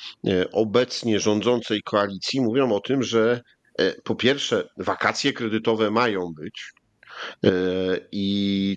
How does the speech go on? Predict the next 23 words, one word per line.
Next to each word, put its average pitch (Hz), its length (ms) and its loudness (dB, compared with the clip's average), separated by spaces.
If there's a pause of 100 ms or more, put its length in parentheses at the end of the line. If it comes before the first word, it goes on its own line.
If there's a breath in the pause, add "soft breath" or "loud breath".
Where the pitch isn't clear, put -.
(120)
tylko 120 400 2
i 107 100 0
wyłącznie, 104 600 0
no, 95 320 2 (120)
zależy 107 640 2
to, 95 420 0 (520)
kiedy 117 240 0
zostaną 101 540 -2
ostatecznie 107 520 0
uchwalone 101 600 0 (580 loud breath)
i 175 80 4
jakie 175 340 2
będą 113 400 0
ostateczne 101 600 -2
zasady. 90 520 0 (460 soft breath)
E, - 300 0
czy 147 440 2
będą 98 640 2 (380)
tak - 340 0 (160)
szeroko 117 560 2
przyjęte, 110 800 2
jak, 98 360 0
e, 110 40 4